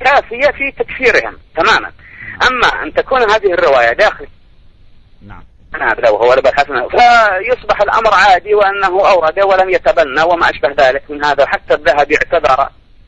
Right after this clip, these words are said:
Speaker 1: اعتذر على الأهواز بأنه ربما أراد أن الله خلق نفسا سماها نفسا له، ثم، يعني،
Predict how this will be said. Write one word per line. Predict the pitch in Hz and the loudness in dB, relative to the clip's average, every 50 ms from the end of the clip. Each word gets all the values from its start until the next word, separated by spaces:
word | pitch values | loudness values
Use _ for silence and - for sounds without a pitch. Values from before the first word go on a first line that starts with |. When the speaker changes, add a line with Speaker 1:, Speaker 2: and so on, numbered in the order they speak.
| - - - - 160 | -20 -20 -8 -4 -4
Speaker 1:
اعتذر | 151 147 - - 151 147 160 - 131 120 113 | -4 -2 -2 -4 -2 0 0 0 0 -2 -4
على | - 123 120 - | -6 -10 -14 -14
الأهواز | - - - 147 139 127 - - | -12 -6 -2 -2 -2 -2 -4 -6
بأنه | 156 156 151 156 147 | -6 -4 -4 -2 -2
ربما | 131 143 143 170 160 143 151 139 143 139 | 0 0 0 0 0 -2 -2 0 0 0
أراد | 104 147 151 156 147 139 | 0 0 0 0 0 0
أن | 139 110 135 135 | -2 -4 -4 -4
الله | 135 143 160 156 135 139 131 | -4 0 0 0 0 0 -2
خلق | - - 160 156 147 - - 139 | -4 -4 -2 -2 -2 -2 -2 -2
نفسا | 143 156 - - - 147 127 113 - | -4 -4 -6 -8 -8 -8 -6 -2 -2
سماها | 143 143 160 170 156 143 127 131 | -2 0 2 0 2 2 0 -2
نفسا | 156 151 - - 151 | -2 -4 -4 -4 -4
له، | 135 127 127 151 160 139 143 135 - - | -4 -2 0 -2 -2 -2 -2 -4 -2 -2
ثم، | 147 147 147 | -2 0 0
يعني، | 156 - - 170 - - - | 0 0 0 0 0 0 -2